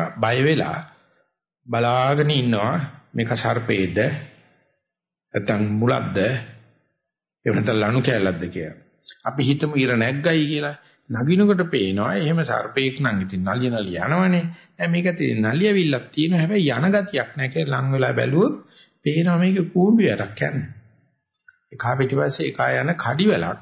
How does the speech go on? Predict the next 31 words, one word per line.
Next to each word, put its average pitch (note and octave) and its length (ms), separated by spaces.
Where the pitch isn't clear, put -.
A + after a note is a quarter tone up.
නැත්නම් A2+ 440
ගෙරි B2 280
වැලක් A2+ 380
නැත්නම් A#2+ 340
කඩු - 300
කූඹි A3 320
වැලක් F#2+ 280
පේන්න F3+ 380
තියෙන්නේ G#3+ 460
නම් A#3 160
නිකන් A#3+ 320
දරකඩක් C3+ 680
වාගේ. - 320
ලණුවක් C#3+ 520
වාගේ. - 480
මුලක් D3 420
වාගේ C3 340
සර්පෙක් F3 460
වාගේ. - 320
නමුත් G#3 200
ඒකේ A3 180
තියෙන A3+ 280
එකා G#3 320
පිටිපස්ස G#3+ 400
එකා A3 200
යන G3+ 160
ගතිය. F#3+ 320
තව D#3 240
ලං B3+ 240
වෙලා C4+ 260
බැලුවොත් B2+ 480